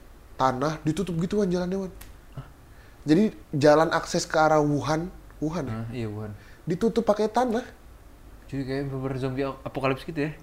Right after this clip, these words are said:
Speaker 1: Mungkin. Itu tuh katanya kayak, katanya kayak sars.
Speaker 2: Iya.
Speaker 1: Wah, tapi pokoknya gila sih. Anjing itu
Speaker 2: Itu yang kemarin ada yang, itu nggak, nggak,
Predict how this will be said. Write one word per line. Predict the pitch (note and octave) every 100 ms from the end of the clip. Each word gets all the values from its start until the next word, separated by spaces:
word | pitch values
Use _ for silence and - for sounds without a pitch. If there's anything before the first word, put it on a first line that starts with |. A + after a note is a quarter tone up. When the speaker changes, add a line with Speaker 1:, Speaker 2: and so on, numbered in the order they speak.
| -
Speaker 1:
Mungkin. | - D3+ E3 - D3 D3 - - - - - - - - - - - - - - -
Itu | C#3+ D#3+ F#3+
tuh |
katanya | E3 D#3 F3+
kayak, | D#3+ C#3+
katanya | - C3+ D3+
kayak | D3+ B2+ A#2+
sars. | C3 A#2+ A2+ A2+ - - - - - - - - - - - - - -
Speaker 2:
Iya. | - A2 G2+ G2 G2+ - - - - - -
Speaker 1:
Wah, |
tapi | C3 C3
pokoknya | B2+ B2+ B2+
gila | B2 A#2+ A#2
sih. | C3 - - -
Anjing | B2 B2+ B2
itu | B2 C3+ C3 - - - - - - - - D#3
Speaker 2:
Itu | G#3+
yang | G#3
kemarin | E3 G3+ E3+ - -
ada | C#3+ C#3+
yang, | C#3 B2+ B2 - - C#3
itu | D#3+
nggak, | G3+ C#3 B2 -
nggak, | A#2+ B2+